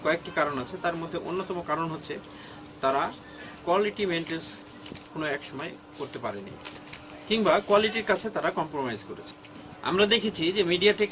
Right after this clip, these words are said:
কোম্পানির সঙ্গে যখন Nokia চুক্তিবদ্ধ হয়েছে, তারপর থেকে তাদের প্রোডাক্টের গুণগত মান খারাপ হয়েছে এবং বিভিন্ন রকম সমস্যায় জর্জরিত। এবং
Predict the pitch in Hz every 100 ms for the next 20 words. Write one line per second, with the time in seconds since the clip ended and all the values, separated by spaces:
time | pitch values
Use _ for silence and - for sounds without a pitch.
0 | - 175 180 190 185 190 170 180 143 170
1 | 156 147 165 170 156 190 165 147 123 110
2 | 156 - - - - - - 170 180 208
3 | - 208 226 185 180 175 170 170 160 180
4 | 175 - - - - 143 131 165 160 -
5 | 165 156 156 151 147 139 214 190 175 156
6 | 156 156 143 139 143 - 139 127 - 127
7 | - 127 131 120 110 92 - - - -
8 | - - 147 185 175